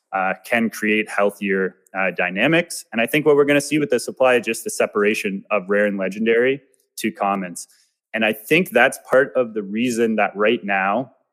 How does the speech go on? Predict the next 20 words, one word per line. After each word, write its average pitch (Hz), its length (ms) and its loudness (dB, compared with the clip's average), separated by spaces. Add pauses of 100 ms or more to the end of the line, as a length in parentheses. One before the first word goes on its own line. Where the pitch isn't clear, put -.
(480)
with 107 440 2
the 101 240 -2
general 113 580 2
kind 110 240 -2
of 98 80 0 (100)
thoughts 101 540 0
of 104 160 -2
Series 104 400 -4
three, 123 460 -4 (400)
is 113 340 -2 (220)
we're, 110 220 2
we're 117 260 4
only 147 180 4
reacting 120 520 4
to - 120 -8
base 107 320 -2
packs 143 400 2
and 107 160 -4
then 104 180 -2
one 113 420 2